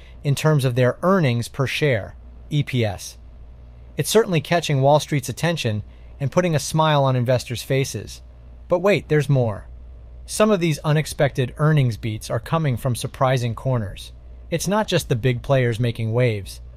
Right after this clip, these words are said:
Smaller companies are stepping up and earning their fair share of attention too. It's like a treasure hunt in the market, where you never know what hidden gems you might stumble upon. So,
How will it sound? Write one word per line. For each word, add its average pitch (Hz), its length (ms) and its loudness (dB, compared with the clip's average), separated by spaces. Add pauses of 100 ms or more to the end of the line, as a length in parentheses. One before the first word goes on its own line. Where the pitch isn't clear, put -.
(100)
Smaller 170 580 2
companies 113 440 -4
are 110 60 -6
stepping 120 440 -2
up 120 200 0
and 117 160 -4
earning 135 280 2
their 123 200 4
fair 117 280 -2
share 113 240 -2
of 107 100 -4
attention 113 420 -6
too. 110 340 -4 (580)
It's 160 160 -4
like 190 160 0
a 180 60 0
treasure 165 420 0
hunt 151 240 2
in 151 80 0
the 147 80 0
market, 160 480 -2 (320)
where 147 100 2
you 147 160 4
never 180 300 0
know 170 180 0
what 143 200 0
hidden 160 360 -2
gems 147 400 0
you 139 80 0
might 139 240 -2
stumble 151 420 -2
upon. 92 440 -6 (600)
So, 147 400 4